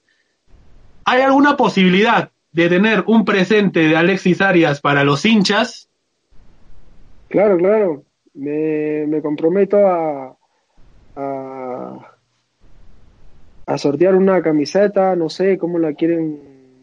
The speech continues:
Speaker 2: dejar. Yo me comprometo en dar mi camiseta.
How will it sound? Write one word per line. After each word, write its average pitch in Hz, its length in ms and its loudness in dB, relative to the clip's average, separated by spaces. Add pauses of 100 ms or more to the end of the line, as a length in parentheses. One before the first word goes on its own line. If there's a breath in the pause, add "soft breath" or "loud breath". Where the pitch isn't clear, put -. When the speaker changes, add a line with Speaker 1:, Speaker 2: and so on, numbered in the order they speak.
(140)
Speaker 2:
dejar. 185 480 -2 (120)
Yo 147 500 -2
me 143 80 -14
comprometo 151 480 -2
en 151 80 2
dar 156 160 0
mi 151 80 2
camiseta. 139 480 -6